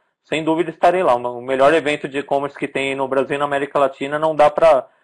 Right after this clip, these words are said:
pra faltar. Esse, sem falar no network, né?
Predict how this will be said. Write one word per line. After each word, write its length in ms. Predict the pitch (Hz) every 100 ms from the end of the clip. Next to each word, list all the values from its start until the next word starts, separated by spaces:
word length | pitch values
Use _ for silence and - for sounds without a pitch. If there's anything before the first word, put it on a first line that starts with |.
| _ _
pra 160 | 147
faltar. 480 | 143 175 156 117 - _ _ _ -
Esse, 880 | 117 - 135 127 117 120 135 - -
sem 120 | 156
falar 220 | 151 156
no 120 | 160 180
network, 520 | 185 - 170 135 123
né? 140 | 123